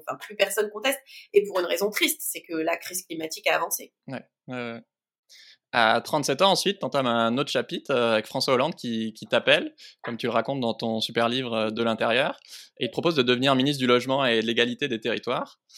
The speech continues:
Speaker 2: Euh, t'acceptes et, euh, bah, dès les premiers jours, il y a, euh, des polémiques sexistes à deux balles sur, euh, comment tu t'habilles avec le coup de grâce. Euh, un jour, tu portes une robe à fleurs à l'Assemblée, euh, et au milieu des sifflements, il y a un député de droite qui hurle, « Allez, vas-y, enlève les boutons ».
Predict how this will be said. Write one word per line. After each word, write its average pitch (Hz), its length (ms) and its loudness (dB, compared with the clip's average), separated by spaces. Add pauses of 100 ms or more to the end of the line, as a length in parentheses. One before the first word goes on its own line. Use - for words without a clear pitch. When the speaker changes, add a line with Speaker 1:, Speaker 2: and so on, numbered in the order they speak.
(460)
Speaker 2:
Euh, 117 80 -2
t'acceptes 156 580 0
et, 135 220 4
euh, 110 360 6
bah, 107 120 0
dès 135 160 2
les 143 80 4
premiers 127 260 2
jours, 131 300 2
il 120 80 0
y - 20 6
a, 120 220 8
euh, 107 60 2
des 110 100 -6
polémiques 123 360 -2
sexistes - 380 -6
à 117 60 -2
deux 117 100 -2
balles 120 180 2
sur, 117 200 -6
euh, 113 120 -4
comment 131 240 -8
tu 120 120 -10
t'habilles 127 340 -4
avec 110 240 -2
le 147 60 -18
coup 143 120 -12
de 123 60 -6
grâce. 120 340 0
Euh, 117 220 -2 (400)
un 120 60 -8
jour, 120 160 -6
tu 117 100 -18
portes - 180 -6
une 117 100 -2
robe 110 140 2
à 107 60 4
fleurs 120 220 4
à - 40 4
l'Assemblée, 113 440 -2
euh, 113 180 0 (360)
et - 40 -10
au 113 40 -6
milieu 120 180 0
des 117 100 -2
sifflements, 117 520 0
il 117 80 2
y - 20 2
a 107 80 4
un 107 40 2
député 113 300 -2
de 113 60 -2
droite 123 280 2
qui 120 100 -6
hurle, « 117 420 0
Allez, 117 160 2
vas-y, 123 320 2
enlève 139 260 4
les 135 80 2
boutons ». 123 360 -6